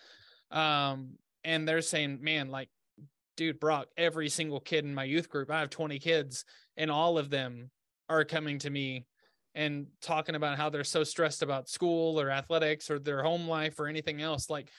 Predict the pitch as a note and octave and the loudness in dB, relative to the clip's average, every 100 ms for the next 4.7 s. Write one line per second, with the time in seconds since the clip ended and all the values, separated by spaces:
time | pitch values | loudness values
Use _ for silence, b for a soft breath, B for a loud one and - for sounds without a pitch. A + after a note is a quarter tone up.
0 | b b - D3+ F#3 G3 F#3+ F#3+ F#3+ F#3+ | b b -6 0 2 2 0 0 -2 -2
1 | F#3 F3+ - - E3 F3 E3 D#3 D#3+ D#3+ | -4 -8 -12 -6 0 2 2 2 2 2
2 | - D#3+ D#3 D#3+ D#3 D3 D3 D3+ D3 - | 0 -2 0 0 0 -2 -2 -2 -2 -2
3 | C#3+ C#3+ C#3+ _ D3+ D3 D3 D3 D3+ C#3 | 0 0 -2 _ -10 -4 -4 -4 -6 -8
4 | C3+ C3 C3+ C3+ B2 G#2+ | -8 -4 -4 -4 -10 -16